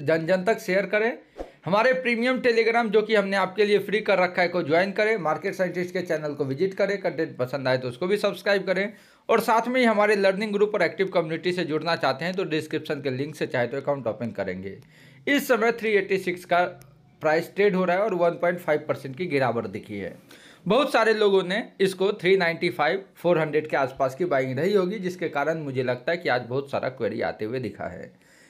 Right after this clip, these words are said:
यहाँ देखेंगे, थर्टी फ़ाइव परसेंट तक के अपसाइड पोटेंशियल कहे जाते हैं, जिसको लेकर के बहुत सारे लोगों को बाइंग करने का मन बनता है और उन्होंने फ़ोर हंड्रेड के आसपास बाई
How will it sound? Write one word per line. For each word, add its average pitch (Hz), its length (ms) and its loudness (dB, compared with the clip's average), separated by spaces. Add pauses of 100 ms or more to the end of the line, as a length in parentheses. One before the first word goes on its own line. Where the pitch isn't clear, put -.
(120)
यहाँ 214 340 2
देखेंगे, 220 560 0 (320)
थर्टी 214 260 2
फ़ाइव 214 340 0
परसेंट 190 320 -2
तक 165 140 -2
के 190 80 -4
अपसाइड 170 420 0
पोटेंशियल 147 540 -2
कहे 208 320 2
जाते 196 300 0
हैं, 220 260 -6
जिसको 226 340 0
लेकर 190 340 2
के 196 120 -4
बहुत 220 280 2
सारे 185 220 2
लोगों 165 280 -2
को 208 400 -2 (360)
बाइंग 214 580 2
करने 220 300 2
का 214 160 2
मन 202 240 2
बनता 185 360 2
है 185 280 -6 (180)
और 208 140 4
उन्होंने 185 360 0
फ़ोर 170 280 0
हंड्रेड 143 280 0
के 147 80 0
आसपास 127 380 0
बाई 120 160 2